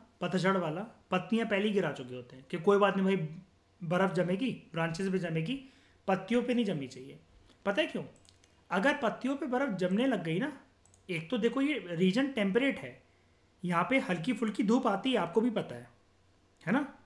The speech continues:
धूप आती है, बारिश भी होती है, क्योंकि ये tropical के साथ साथ है थोड़ा सा border पे, है ना? And नॉर्थ वेस्टर्न row का part है। ठीक है भाई, सर्दियों में बर्फ पड़ेगी, ओस जमेगी, लेकिन फिर आप ये भी तो सोचो,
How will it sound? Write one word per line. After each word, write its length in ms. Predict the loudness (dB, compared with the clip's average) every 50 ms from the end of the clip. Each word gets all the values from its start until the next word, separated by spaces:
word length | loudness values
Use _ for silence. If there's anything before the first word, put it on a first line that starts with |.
| _ _ 2
धूप 220 | 4 6 6 6
आती 300 | 4 4 2 0 0 2
है, 400 | 2 2 2 0 0 -4 -8 -12 _ _ -4 0
बारिश 360 | 2 4 4 4 4 2 0
भी 80 | 2
होती 260 | 2 2 2 2 0 -2
है, 60 | -2
क्योंकि 260 | -2 -4 -4 -2 -4
ये 60 | -4 -2
tropical 480 | 0 0 0 0 0 -2 -2 -2 -2
के 80 | -2 -4
साथ 220 | -2 -2 -2 -2
साथ 260 | 0 -2 -2 -2 -2
है 60 | -4 -4
थोड़ा 220 | -4 -4 -6 -4
सा 120 | -4 -4 -2
border 260 | -2 -2 -4 -4 -8
पे, 140 | -8 -6 -4
है 80 | -4
ना? 180 | -4 -4 -6 -10 -12 -16 -20 _ _ _ _ _ 2
And 100 | 4 6
नॉर्थ 260 | 6 8 6 6 6
वेस्टर्न 200 | 2 0 0 2
row 200 | 2 4 4 4
का 80 | 2 2
part 240 | 0 0 0 -2 -2
है। 160 | -4 -6 -8 -12 -20 -20 _ _ _ _ _ _ _ -20 -20 -6 0
ठीक 180 | 0 2 2 2
है 60 | 4
भाई, 240 | 4 4 2 2 0 -6 -6
सर्दियों 360 | -2 0 0 2 4 4 4
में 180 | 4 4 2 2
बर्फ 280 | 2 0 0 0 0 -2
पड़ेगी, 520 | -2 0 0 -2 -2 0 0 0 -2 -4 -8 -14 -20 _ _ 4
ओस 240 | 6 6 6 6 4
जमेगी, 540 | 4 4 4 2 2 2 0 -2 -2 -4 -6 -12 -20 -20 -20 -20 _ _ -4
लेकिन 420 | 2 4 6 6 6 4 2 0 2
फिर 140 | 2 2
आप 140 | 2 2 4 4
ये 120 | 4 4
भी 120 | 4 4 2
तो 120 | 0 0
सोचो, 440 | 2 2 0 2 2 0 0 0